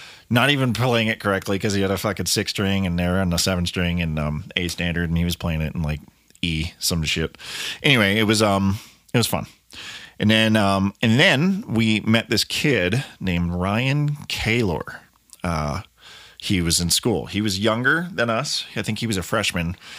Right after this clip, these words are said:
He was, like, a good-looking kid, though. Uh, like, chicks liked him. He was cool. And he, uh, I don't remember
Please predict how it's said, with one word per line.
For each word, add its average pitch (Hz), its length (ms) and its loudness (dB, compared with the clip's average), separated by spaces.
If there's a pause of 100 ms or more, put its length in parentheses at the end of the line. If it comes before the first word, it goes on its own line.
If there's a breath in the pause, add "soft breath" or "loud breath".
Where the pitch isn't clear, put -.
(220 loud breath)
He - 40 -2
was, 160 80 2
like, 202 120 0
a 98 80 -2
good-looking 113 400 0
kid, 107 240 0
though. 98 560 2
Uh, 85 320 -2
like, 78 180 -6
chicks - 260 -2
liked 95 220 -4
him. 87 140 0
He 95 100 0
was 95 100 -2
cool. 87 440 0 (420 loud breath)
And 95 300 2
he, 131 480 2
uh, 107 40 2
I 98 380 2
don't 139 140 -2
remember 92 360 -2